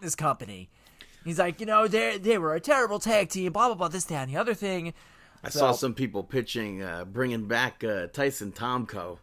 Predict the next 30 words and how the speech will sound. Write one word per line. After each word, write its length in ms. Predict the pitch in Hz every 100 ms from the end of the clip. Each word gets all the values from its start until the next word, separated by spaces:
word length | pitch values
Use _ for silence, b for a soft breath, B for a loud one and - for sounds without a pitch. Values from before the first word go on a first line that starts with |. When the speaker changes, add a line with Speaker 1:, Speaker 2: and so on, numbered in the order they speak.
| _ _ -
Speaker 1:
Uh, 180 | 180 190
absolutely. 680 | 226 208 - 156 190 196 208
Where 340 | 202 370 427
is 160 | 311 330
Tyson 340 | 190 151 135
Tomko? 380 | 127 95 90 90 98
Speaker 2:
I 80 |
don't 160 | 117 123
know, 240 | 139 147
but, 160 | 104 107
like, 260 | 113 110 98
he 140 | 123
went, 340 | 127 131 104
he 80 | 110
was 160 | 123 110
with 200 | 139 -
Christian 380 | 143 139 - 135
in 80 |
W 220 | 123 131 131
W 360 | 127 113 143
E, 40 | 185
went, 460 | 131 123 110 -
went 220 | 107 117
to 120 | 120 101
T 240 | - 131
N 140 | 117
A 160 | 120 151
with 160 | 175 -
him, 280 | 180 190 -
so, 500 | - 202 - 90